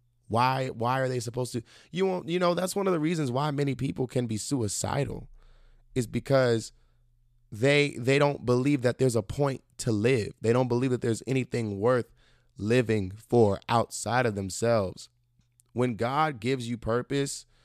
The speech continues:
it's important that you steward over that, because that's a blessing, because not many people recognize that they have that. But to go back to the group of people that do not have language, it's so sad in the church,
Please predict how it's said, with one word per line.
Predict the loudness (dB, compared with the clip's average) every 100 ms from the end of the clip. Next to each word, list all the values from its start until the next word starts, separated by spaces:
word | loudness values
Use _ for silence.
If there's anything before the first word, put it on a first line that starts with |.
| _ _ _ _ -6
it's | -4 -2
important | -4 0 0 0
that | -4
you | -6
steward | -2 0 2
over | 0 0
that, | -4 -4
because | -4 -4
that's | -4 -6
a | -8
blessing, | -2 -2 -2 -6
because | -8 -6 -4
not | -4 -4 -6
many | -6 -8
people | -6 -6 -4 -4 -4 -8 _ _ _
recognize | -2 -2 -2 -6 -6 -6 -4
that | -6 -6
they | -6
have | -4 -4 -6
that. | -8 -10 -16 _ _ _ _ _ -20 _ -20 -12
But | 2 4 4 0 _ -20 -20 _
to | -4 -2
go | 0 0 0
back | -2 -6 -6 -8
to | -4 -2 -2 -4 -8
the | -6
group | -4 -2 -2
of | -4
people | -4 -6 -4 -2
that | -2 -4 -2
do | 0
not | 0 -2 -2
have | -4 -2
language, | -4 -4 -4 -4 -6 -12 _ _ _ _ -2
it's | 0
so | 0 2 2
sad | 0 -2 0 0 -2
in | -2
the | -4
church, | -4 2 4 2 -2 -18